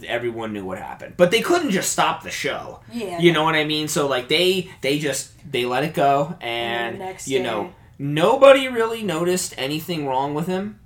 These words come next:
Speaker 1: Like, that's what a lot of people said. At that time frame, no one noticed anything wrong with him. Um, Hornswoggle is, like, one of, I think,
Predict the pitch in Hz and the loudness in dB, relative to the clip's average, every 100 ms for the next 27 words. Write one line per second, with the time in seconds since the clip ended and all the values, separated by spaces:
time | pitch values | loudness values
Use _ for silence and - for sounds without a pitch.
0 | - 123 120 131 160 226 160 135 139 147 | -12 -8 -2 -2 -2 -2 -4 0 2 2
1 | 139 147 135 123 104 - 101 107 120 123 | 2 -4 -4 -4 -6 -10 -20 -14 -10 -2
2 | 139 180 - 208 196 185 185 180 170 135 | 0 0 0 -4 -4 -4 -4 -4 -4 -6
3 | 123 139 147 143 131 123 117 92 110 143 | -6 -4 -4 -6 -6 -6 -8 -10 -10 -8
4 | 160 147 123 123 123 123 123 - - - | -8 -6 -4 -4 -6 -8 -10 -12 -20 -20
5 | - 110 113 110 107 101 98 - - - | -14 -6 -4 -2 -4 -6 -10 -18 -20 -20
6 | - - - - - - 139 135 139 175 | -20 -20 -20 -20 -20 -20 -18 -18 -18 -20
7 | - - 131 165 180 175 - 151 151 147 | -20 -16 -6 0 0 0 -4 -4 -4 -4
8 | 135 127 123 117 120 131 131 107 - 143 | -4 -4 -6 -8 -8 -8 -6 -6 -8 -8